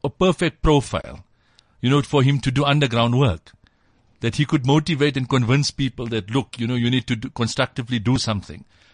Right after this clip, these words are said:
to fight against, against this illegitimate regime." And hence, even his students, he politi-, politicized them in the form of history lessons. So, so, so he had all the tenets of somebody who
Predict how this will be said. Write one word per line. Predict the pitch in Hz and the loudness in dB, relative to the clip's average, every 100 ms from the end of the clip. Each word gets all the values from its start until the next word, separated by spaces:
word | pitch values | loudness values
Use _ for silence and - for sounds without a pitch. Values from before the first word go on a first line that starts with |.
| _ - | _ -12
to | |
fight | - 123 110 | -4 -2 -2
against, | 98 110 107 107 - | -2 -2 -2 -6 -8
against | 107 113 110 | -4 -2 -2
this | 104 - | -4 -6
illegitimate | 117 107 107 98 107 92 | -4 -2 -4 -6 -6 -4
regime." | 92 82 101 78 - _ _ - - _ | -4 -2 -2 -2 -8 _ _ -20 -20 _
And | - 131 | -4 0
hence, | 135 185 - | 2 0 -2
even | 180 170 | -2 0
his | 147 143 | 0 -2
students, | - 233 127 95 | -4 -6 -4 -4
he | 127 | -4
politi-, | - 202 175 - _ | -2 -2 -2 -10 _
politicized | 165 165 220 - 143 95 - | -4 -2 -2 -2 -2 -4 -10
them | 57 _ _ _ _ _ - - | -20 _ _ _ _ _ -18 -4
in | 131 | -2
the | |
form | 131 151 139 | 0 2 2
of | 127 | 2
history | 160 - 143 | 2 2 -2
lessons. | 98 78 - - - - _ _ - - _ _ _ | -4 -6 -12 -14 -18 -18 _ _ -20 -20 _ _ _
So, | - 175 180 - | -4 -2 0 -2
so, | - 185 190 - | -2 -2 -4 -10
so | 139 - - - 170 170 - | -12 -12 -8 -2 0 0 0
he | 143 | 0
had | 196 190 | 0 0
all | 196 226 | 0 0
the | 196 | -2
tenets | 180 175 175 156 | -2 0 0 0
of | 160 - | -2 -2
somebody | 160 156 160 156 147 | -2 0 -2 0 -2
who | 135 139 143 143 | 0 2 4 2